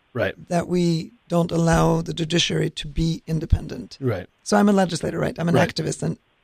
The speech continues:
Speaker 1: Right.
Speaker 2: oh, you bet I want Roe versus <laughs> Wade turned over.
Speaker 1: Right.
Speaker 2: You know? Um, which, by the way, one of the questions that came from a local Senator, um,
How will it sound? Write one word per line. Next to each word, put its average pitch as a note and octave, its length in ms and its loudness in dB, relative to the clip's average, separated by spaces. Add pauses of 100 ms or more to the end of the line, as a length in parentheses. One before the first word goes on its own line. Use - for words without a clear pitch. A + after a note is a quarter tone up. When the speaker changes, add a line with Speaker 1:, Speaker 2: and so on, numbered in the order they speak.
Speaker 1:
Right. A2+ 140 -2
Speaker 2:
oh, G#3+ 40 6
you A3 200 8
bet G#3 320 0
I F3+ 80 0
want D#3+ 220 -4
Roe D#3 140 0
versus - 340 -4
<laughs> - 0 -
Wade E3 720 2
turned - 240 0
over. - 320 -6
Speaker 1:
Right. - 160 4
Speaker 2:
You E3+ 80 -2
know? C3+ 80 -10 (440)
Um, D#3 360 0 (200)
which, - 160 0
by C4 120 0
the A3+ 80 2
way, F#3+ 340 0 (360)
one A#3 120 4
of G#3 60 2
the E3+ 60 0
questions G3 440 0
that F3 100 -2
came F3 180 0
from D#3+ 340 -2 (260)
a D#3 80 -4
local F#3 380 4
Senator, D#3 580 -2
um, D3+ 300 -8